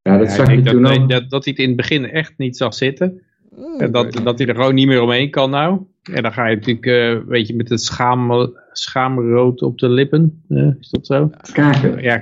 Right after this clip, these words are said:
Speaker 3: Nee, nee, nee. Ik, eh, zometeen hebben we nog een berichtje, maar
Speaker 2: Hm.
Speaker 3: waar we helaas niet bij kunnen. Misschien kan jij dat wel, Peter. Maar dat is over die, eh, al die mensen van de S E C die dan in, eh,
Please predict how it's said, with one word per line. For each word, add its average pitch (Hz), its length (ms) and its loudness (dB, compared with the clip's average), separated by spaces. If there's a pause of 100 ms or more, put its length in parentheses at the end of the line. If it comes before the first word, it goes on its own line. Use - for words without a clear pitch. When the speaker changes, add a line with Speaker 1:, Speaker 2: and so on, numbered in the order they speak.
Speaker 3:
Nee, 90 260 -20
nee, 101 220 -18
nee. - 300 -16
Ik, - 180 -16
eh, 170 380 2
zometeen 180 360 0
hebben 196 180 2
we 196 60 2
nog 196 80 -2
een 196 100 0
berichtje, 165 560 0
maar 160 140 0
Speaker 2:
Hm. 156 60 0
Speaker 3:
waar 160 200 2
we 160 60 2
helaas 160 440 0
niet 151 160 -4
bij 156 220 2
kunnen. 143 240 -2
Misschien 151 280 -6
kan 151 120 -2
jij 147 260 2
dat 143 140 -2
wel, 147 240 0 (200)
Peter. 165 320 -2 (480)
Maar 139 140 -10
dat 139 120 -2
is 143 160 0
over 156 260 2
die, 151 300 6
eh, 147 260 4 (480)
al 147 100 -10
die 151 80 -2
mensen 156 300 0
van 165 100 2
de 147 200 2
S - 100 -12
E 160 60 0
C 160 400 2
die 139 120 2
dan 139 240 -2
in, 135 200 -2
eh, 135 340 0